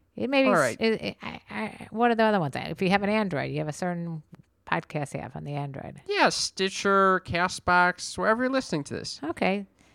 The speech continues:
Speaker 1: So this is a review from someone named All Yours five seventy-four. It's called The Realist. "I look forward to hearing about Karen Lee and Cam's life during these crazy times. I totally L O L often while listening."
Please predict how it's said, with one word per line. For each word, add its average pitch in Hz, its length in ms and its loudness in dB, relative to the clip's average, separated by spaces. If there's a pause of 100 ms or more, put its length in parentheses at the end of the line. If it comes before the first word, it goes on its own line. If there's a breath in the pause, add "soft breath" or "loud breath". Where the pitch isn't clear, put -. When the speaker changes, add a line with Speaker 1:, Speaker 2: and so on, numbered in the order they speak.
Speaker 1:
So - 180 0
this 311 260 -4
is 277 100 0
a 262 80 6
review 220 300 2
from 202 540 0
someone 208 540 -2 (520 soft breath)
named 185 600 -2 (240)
All 220 320 0
Yours 190 760 -2
five 170 240 0
seventy-four. 160 760 -4 (160)
It's 185 140 -10
called 170 420 2
The 208 200 2
Realist. 156 720 0 (640 soft breath)
"I 254 100 4
look 320 160 6
forward 285 240 6
to 247 80 -2
hearing 233 280 4
about 175 260 2
Karen 196 300 0
Lee 185 120 2
and 170 140 0
Cam's 185 380 -2
life 185 320 0
during 196 200 2
these 196 180 0
crazy 208 280 2
times. 190 540 0
I 170 100 2
totally 208 540 2
L 190 180 4
O 214 140 6
L 240 180 4
often 233 400 4
while 175 240 2
listening." 180 600 -2